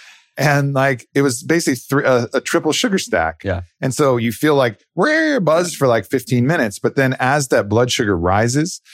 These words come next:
Speaker 1: then your body's gonna dump a bunch of insulin to try and scuttle that into the cells and into the liver and into your muscles to use as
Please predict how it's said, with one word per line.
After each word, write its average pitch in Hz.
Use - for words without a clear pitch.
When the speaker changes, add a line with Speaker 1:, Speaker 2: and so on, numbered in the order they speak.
Speaker 1:
then 107
your 104
body's 117
gonna 82
dump 104
a 123
bunch 127
of 135
insulin 95
to 90
try 87
and 80
scuttle 117
that 104
into 98
the 85
cells 90
and 92
into 90
the 87
liver 95
and 95
into 101
your 90
muscles 92
to -
use 98
as 87